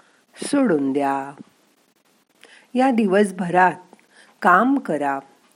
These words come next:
ती कामं करताना देवाचं सतत तोंडाने नाव घेत राहा, म्हणजे त्या त्या दिवशी त्या त्या देवांची स्तोत्र म्हणा. या दिवसात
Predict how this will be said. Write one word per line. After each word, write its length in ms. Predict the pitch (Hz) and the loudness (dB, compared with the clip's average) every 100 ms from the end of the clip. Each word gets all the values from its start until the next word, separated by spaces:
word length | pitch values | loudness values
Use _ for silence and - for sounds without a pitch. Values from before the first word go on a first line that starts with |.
| _ | _
ती 100 | 247 | -4
कामं 380 | 226 214 180 202 | 0 2 2 0
करताना 760 | 226 220 - - 208 226 156 135 - | -2 -4 -6 -2 0 0 -2 -4 -12
देवाचं 600 | 165 185 180 185 214 247 | -4 0 2 0 -2 -4
सतत 520 | 220 - 147 196 175 - | -4 -6 -4 -2 -4 -4
तोंडाने 540 | 165 156 156 160 170 175 | -4 -4 0 0 0 -2
नाव 380 | 156 139 170 180 | -2 -2 -4 -6
घेत 300 | 156 143 151 | -8 -6 -4
राहा, 320 | 135 147 139 _ _ - - - _ - | -4 -6 -16 _ _ -20 -20 -20 _ 0
म्हणजे 440 | 220 190 160 185 262 - _ _ _ - | 2 2 0 -4 -6 -14 _ _ _ 0
त्या 140 | 226 190 | 2 2
त्या 280 | 190 262 262 | 2 0 2
दिवशी 520 | 214 190 - 220 220 | 0 -2 -2 -2 -2
त्या 240 | 220 147 | 2 0
त्या 260 | 143 180 180 | 2 -2 -2
देवांची 640 | 170 151 156 160 180 196 | -2 -2 0 -2 -2 -2
स्तोत्र 580 | 185 - 220 226 311 285 | -4 -4 -2 0 -2 -4
म्हणा. 380 | 180 147 143 135 139 _ _ _ _ _ _ _ _ _ _ _ _ _ _ _ _ _ _ _ _ _ _ - | -2 -2 -4 -4 -16 _ _ _ _ _ _ _ _ _ _ _ _ _ _ _ _ _ _ _ _ _ _ -8
या 160 | 202 175 | 2 2
दिवसात 560 | 180 196 185 302 220 | 2 -2 -2 -4 -4